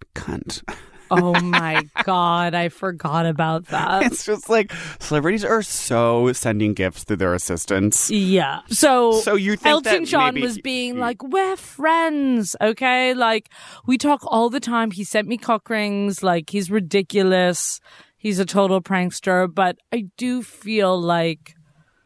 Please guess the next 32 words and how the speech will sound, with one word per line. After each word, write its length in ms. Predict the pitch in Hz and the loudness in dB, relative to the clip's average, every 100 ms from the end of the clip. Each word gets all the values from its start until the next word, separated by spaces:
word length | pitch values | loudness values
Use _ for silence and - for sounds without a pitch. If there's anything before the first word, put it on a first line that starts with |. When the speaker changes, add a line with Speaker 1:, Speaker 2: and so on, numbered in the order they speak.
| _ _ _ _ _ _ _ _ | _ _ _ _ _ _ _ _
Speaker 2:
M 320 | 208 214 226 | 2 2 4
and 280 | 247 233 226 | 2 0 -2
Proof, 800 | - - 208 202 202 185 - - _ _ _ _ | -8 -2 2 4 2 -2 -12 -20 _ _ _ _
I 60 | 208 | -2
don't 180 | 254 277 | -2 -2
think 180 | 302 247 | -4 0
they've, 220 | 185 143 156 _ _ _ | -2 -2 -16 _ _ _
I 80 | 185 | -8
think 240 | 180 196 170 | -4 -2 0
they've, 140 | 165 | -2
it's 180 | 160 180 | -2 -4
just, 240 | 180 151 | -2 -2
like, 160 | 160 151 | 0 0
maybe 280 | 160 165 185 | 2 2 4
a 40 | |
jerked 460 | 170 - 202 190 - | 2 0 0 0 2
off 160 | 185 160 | 0 0
scenario 1160 | - 190 185 185 185 185 180 180 175 175 170 | -6 -8 -6 -2 0 2 2 2 2 2 2
Speaker 1:
Yeah, 280 | 147 147 143 | 2 2 4
I 100 | 139 143 | 4 4
don't 220 | 190 202 | 4 2
know 60 | 139 | 2
Speaker 2:
after, 160 | 233 | 0
Speaker 1:
if 60 | 214 | 2
Speaker 2:
like, 180 | 208 - | 2 0
Speaker 1:
they 40 | - | -8
Speaker 2:
throwing 420 | 202 208 190 180 | -4 -2 -2 -4
paintballs. 1160 | - 190 196 185 190 185 185 185 175 175 - - | -8 -8 -8 -2 0 2 2 2 0 -4 -4 -4
Speaker 1:
I 60 | |
feel 180 | 131 151 | 0 2
like 160 | 165 - | 2 2
they, 160 | 139 | -2